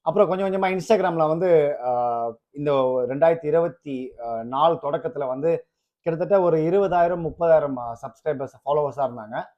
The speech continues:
ஆனா, அந்த ரெண்டாயிரத்தி இருபத்தி நாலு டிசம்பர் முடியிறப்ப இப்போ நைன்டி தௌசண்ட் ஃபாலோவர்ஸ் இருக்காங்க. அதுவும் வந்து ஒரு பெரிய ஒரு, நான் வந்து இதெல்லாம் சாதனையா தான் நினைக்கிறேன். ஏன்னா,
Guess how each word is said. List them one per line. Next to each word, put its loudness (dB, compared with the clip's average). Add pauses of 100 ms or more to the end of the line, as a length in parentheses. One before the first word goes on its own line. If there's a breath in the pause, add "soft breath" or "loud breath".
(240)
ஆனா, -2
அந்த 0
ரெண்டாயிரத்தி 2
இருபத்தி 0
நாலு -4
டிசம்பர் -2
முடியிறப்ப 0
இப்போ -2
நைன்டி -8
தௌசண்ட் -8
ஃபாலோவர்ஸ் -6
இருக்காங்க. -20
அதுவும் -6
வந்து -8
ஒரு -6
பெரிய -6
ஒரு, -8 (380)
நான் 4
வந்து 2
இதெல்லாம் 4
சாதனையா 2
தான் 0
நினைக்கிறேன். -4
ஏன்னா, 2